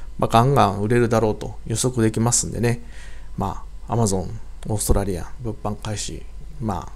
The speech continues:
九月と言われてますけど、あと約半年ですね。まあ、楽しみに、えー、待ってるような次第です。えー、そんな形で今日は、えー、自分でディーブイディーアールかユーエスビーメモリを買いに行ってね、えー、やっ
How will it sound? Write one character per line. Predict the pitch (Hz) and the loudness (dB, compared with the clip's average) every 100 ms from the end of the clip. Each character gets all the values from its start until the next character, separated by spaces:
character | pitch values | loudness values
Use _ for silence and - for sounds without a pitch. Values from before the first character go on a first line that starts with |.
| - | -10
九 | - 131 | 2 4
月 | 110 - | 6 2
と | 92 | 2
言 | 101 | 4
わ | |
れ | 110 | 4
て | - | 4
ま | 107 | 2
す | - | 4
け | 110 | 2
ど、 | - - - | -2 -8 -2
あ | 131 | 0
と | 101 | 2
約 | 107 95 | 2 0
半 | 113 107 | -4 -2
年 | 104 - | -4 -4
で | |
す | - - | -4 0
ね。 | 123 - - - - - | -2 -2 -8 -10 -12 -8
ま | - 104 | -8 -6
あ、 | |
楽 | 113 107 | -4 -4
し | - | -2
み | 117 | -2
に、 | 127 95 - - - - | 0 -2 -4 -10 -10 -10
え | - 95 | -8 -6
ー、 | |
待 | 98 - | -6 -6
っ | |
て | 107 | -4
る | |
よ | 92 | -2
う | |
な | 92 104 | -2 -2
次 | - | -2
第 | 82 78 | -2 -4
で | - | 4
す。 | - - - - - - - - - | 6 6 2 -10 -12 -12 -12 -12 -10
え | 107 | -6
ー、 | |
そ | 98 104 | -4 -2
ん | |
な | |
形 | 95 92 - | -2 -2 -2
で | 92 | -2
今 | - 104 | 0 0
日 | |
は、 | - - - - - | -2 -6 -10 -10 -10
え | - | -10
ー、 | - - - - - - - - - - | -12 -12 -14 -14 -14 -14 -14 -12 -10 -4
自 | 113 | -2
分 | 104 101 | 0 0
で | 104 - - | -2 -2 -6
デ | 127 | 0
ィ | 117 | 2
ー | |
ブ | 117 | 4
イ | |
デ | 123 | 6
ィ | |
ー | 117 | 6
ア | |
ー | |
ル | 110 | 4
か | 85 107 | -2 -2
ユ | 113 | 0
ー | |
エ | 107 | 0
ス | 113 | 0
ビ | 110 | 0
ー | |
メ | 110 120 | 2 2
モ | 104 | 2
リ | |
を | 95 | 0
買 | - 107 | -2 -2
い | |
に | 107 | -2
行 | |
っ | |
て | - | -4
ね、 | 107 135 135 - - - - - - | 0 0 -2 -12 -14 -14 -14 -14 -10
え | - | -10
ー、 | |
や | |
っ | 98 | -10